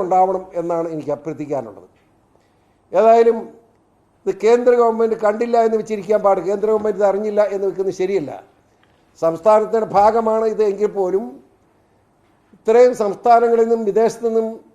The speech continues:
അയ്യപ്പമാർ, ഭക്തന്മാർ വരുന്നു എന്ന സാഹചര്യം കണക്കിലെടുത്തുകൊണ്ട്, ബഹുമാനപ്പെട്ട കേന്ദ്ര ഗവൺമെന്റ്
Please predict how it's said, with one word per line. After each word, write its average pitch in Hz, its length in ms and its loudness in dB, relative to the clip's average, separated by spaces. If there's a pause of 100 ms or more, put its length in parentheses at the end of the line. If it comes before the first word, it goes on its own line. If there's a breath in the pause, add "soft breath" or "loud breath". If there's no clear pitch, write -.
(500)
അയ്യപ്പമാർ, 226 500 2 (140)
ഭക്തന്മാർ 214 420 0 (100)
വരുന്നു 202 220 0 (120)
എന്ന 208 100 -4 (120)
സാഹചര്യം 196 460 2
കണക്കിലെടുത്തുകൊണ്ട്, 185 640 -4 (840)
ബഹുമാനപ്പെട്ട 214 480 2 (100)
കേന്ദ്ര 226 300 4 (100)
ഗവൺമെന്റ് 208 480 2